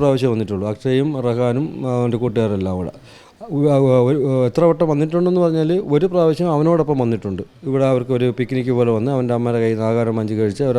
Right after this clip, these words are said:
ആഹാരം വാങ്ങിച്ച് കൊടുത്ത് രണ്ട് ദിവസം ഇവിടെ താമസിച്ചു. പിന്നെ വന്നതെന്ന് പറഞ്ഞാൽ അവൻ്റെ, ആ, ഡെഡ് ബോഡി കൊണ്ടുവന്നതിന് ശേഷം, മരണത്തിന് ശേഷം, മ-, ഡെഡ് ബോഡി കൊണ്ടുവന്ന് ഒരു അരമണിക്കൂർ കഴിഞ്ഞ് എന്തോ ആ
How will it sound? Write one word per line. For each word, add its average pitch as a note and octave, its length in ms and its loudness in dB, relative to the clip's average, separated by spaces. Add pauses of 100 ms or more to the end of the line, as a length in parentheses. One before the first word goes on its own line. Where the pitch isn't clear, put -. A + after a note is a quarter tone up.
ആഹാരം A2+ 240 2
വാങ്ങിച്ച് A2 220 -2
കൊടുത്ത് G#2+ 240 -2
രണ്ട് B2+ 200 -2
ദിവസം A2 180 0
ഇവിടെ G#2+ 180 -4
താമസിച്ചു. E2 340 -4 (880)
പിന്നെ C#3+ 280 2
വന്നതെന്ന് F3 320 4
പറഞ്ഞാൽ D#3 280 0 (220)
അവൻ്റെ, C3+ 240 2 (400)
ആ, - 20 -4 (340)
ഡെഡ് B2+ 180 -2
ബോഡി D#3 220 2
കൊണ്ടുവന്നതിന് A#2+ 400 -2
ശേഷം, G#2+ 140 -4
മരണത്തിന് C#3 460 -2
ശേഷം, A2 200 -4 (880)
മ-, C#3+ 100 0 (220)
ഡെഡ് D3 160 0
ബോഡി E3+ 220 4
കൊണ്ടുവന്ന് D3+ 480 2
ഒരു D#3 140 4 (260)
അരമണിക്കൂർ D3 520 2
കഴിഞ്ഞ് C#3 240 2
എന്തോ B2+ 140 2 (100)
ആ A#2+ 40 2